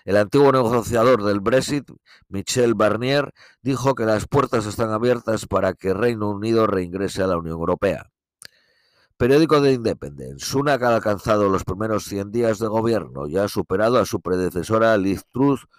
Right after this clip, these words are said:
con cuarenta y nueve y si está veinte días más superará a Jens, George Canning, que duró, que fue, eh, pre-, presidió en mil ochocientos veintisiete.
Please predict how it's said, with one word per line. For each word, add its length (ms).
con 240
cuarenta 400
y 40
nueve 480
y 120
si 120
está 340
veinte 380
días 280
más 220
superará 640
a 160
Jens, 560
George 480
Canning, 460
que 320
duró, 580
que 120
fue, 280
eh, 80
pre-, 300
presidió 680
en 420
mil 180
ochocientos 720
veintisiete. 800